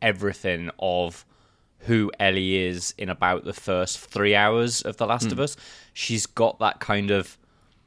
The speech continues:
Speaker 1: almost feral child's nature,
Speaker 2: Yeah.
Speaker 1: like, the way
Speaker 2: <laughs>
Speaker 1: that she kind of leaps around, the way that she's, like, she's very, um, obviously incredibly sweary, which is a, a factor of the character, but she's got, considering she has never played the game,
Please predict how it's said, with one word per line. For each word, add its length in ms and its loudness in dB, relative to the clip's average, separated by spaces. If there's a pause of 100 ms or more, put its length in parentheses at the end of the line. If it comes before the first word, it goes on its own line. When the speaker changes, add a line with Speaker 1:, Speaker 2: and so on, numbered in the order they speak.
(200)
Speaker 1:
almost 380 4
feral 480 2
child's 800 2
nature, 300 -2
Speaker 2:
Yeah. 240 6
Speaker 1:
like, 260 6
the 100 6
way 160 6
Speaker 2:
<laughs> 60 2
Speaker 1:
that 80 -2
she 140 -4
kind 220 0
of 80 0
leaps 440 -2
around, 460 2
the 100 0
way 180 4
that 140 -4
she's, 200 -8
like, 140 -6
she's 200 -8
very, 460 2 (840)
um, 420 2 (160)
obviously 400 0
incredibly 580 0
sweary, 520 2
which 240 -8
is 160 -4
a, 220 0
a 60 -4
factor 360 -2
of 100 -8
the 80 -8
character, 460 0
but 220 -4
she's 280 -2
got, 480 2 (540)
considering 400 0
she 220 -2
has 120 0
never 260 2
played 280 0
the 100 -6
game, 480 -2